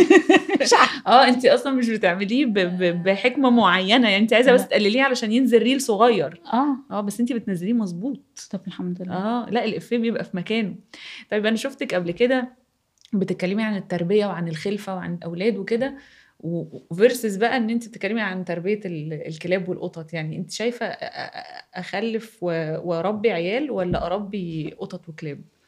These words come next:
Speaker 1: أنا مش عارفة ليه الناس بت-، بتعتبرهم بديل لبعض، دي حاجة ودي حاجة.
Speaker 2: مم.
Speaker 1: وكل واحد يشيل على قد، على قده. أنا ما أقدرش أشيل خلفة العيال دي ومش حباها. ف-،
Speaker 2: مم.
Speaker 1: بس مش البديل كلاب.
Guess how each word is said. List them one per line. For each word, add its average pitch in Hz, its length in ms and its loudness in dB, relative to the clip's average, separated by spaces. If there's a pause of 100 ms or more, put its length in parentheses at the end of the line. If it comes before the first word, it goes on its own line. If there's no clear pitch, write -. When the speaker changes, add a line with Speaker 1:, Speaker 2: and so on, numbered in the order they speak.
(140)
Speaker 1:
أنا 208 140 4
مش 185 140 -2
عارفة 277 240 2
ليه 214 100 0
الناس 247 340 2
بت-، 196 220 -2
بتعتبرهم 175 920 0
بديل 180 420 4
لبعض، 156 460 2
دي 160 200 -2
حاجة 208 340 -2
ودي 170 240 -4
حاجة. 151 480 -4 (160)
Speaker 2:
مم. 165 300 -6 (260)
Speaker 1:
وكل 254 340 4
واحد 254 300 4
يشيل 226 280 -2
على 202 220 0
قد، 180 240 -4 (600)
على 180 240 -2
قده. 170 140 -8 (300)
أنا 247 100 4
ما 220 140 2
أقدرش 208 300 -4
أشيل 185 220 -12
خلفة 185 420 -12
العيال 165 340 -6
دي 165 240 -16
ومش 208 240 -4
حباها. 180 500 -4 (920)
ف-، - 100 -6
Speaker 2:
مم. 170 220 0 (920)
Speaker 1:
بس 208 220 2
مش 208 180 2
البديل 208 520 2
كلاب. 202 400 -2